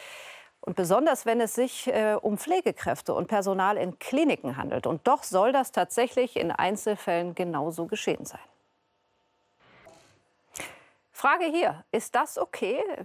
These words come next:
Dieses Bild ist in jedem Fall ungewöhnlich in dieser Zeit, dass einer in der Menge steht und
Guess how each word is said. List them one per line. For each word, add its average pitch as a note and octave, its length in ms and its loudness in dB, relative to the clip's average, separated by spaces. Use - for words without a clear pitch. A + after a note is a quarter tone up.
Dieses F#3+ 240 -6
Bild F#3 240 -4
ist D#3+ 100 -6
in D#3+ 120 -4
jedem F3 180 -2
Fall B3+ 160 0
ungewöhnlich F3 640 2
in F3+ 80 0
dieser F#3 280 2
Zeit, A3 280 2
dass G3+ 120 2
einer B3+ 340 2
in A#3+ 160 0
der G3+ 120 2
Menge C4 300 2
steht A#3+ 340 2
und G#3+ 260 -2